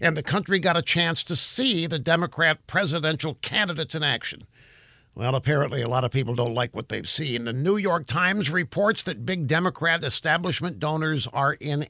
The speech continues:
a panic. They're literally asking if there's anybody else, anybody who could enter the race at this late date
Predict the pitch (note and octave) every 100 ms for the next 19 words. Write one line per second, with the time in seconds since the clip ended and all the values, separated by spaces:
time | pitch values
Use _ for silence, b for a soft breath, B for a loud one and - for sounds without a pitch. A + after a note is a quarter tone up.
0 | - C#3 C#3 - - C#3 G2 F#2 - -
1 | b b b b b b - F3 D#3 B2+
2 | C3 F3+ D#4 C#4 C#4 B3 G3+ G3+ E3+ -
3 | F3 E3 F3+ _ - A3 - A3 G#3 D3+
4 | - _ - - D4 G#3 F3 D#3 C#3+ G#2+
5 | - - - - G4+ F#4+ A#3 D3+ A#2 -
6 | - - _ - G#3+ F#3+ F#3 G#3 C#4+ D#4+
7 | B3+ F3+ C3+ A#2+ A#2+ - - b b b
8 | b D3+ G2+ F#3 A#3+ - A3+ A#3+ - C#3+
9 | G#2 -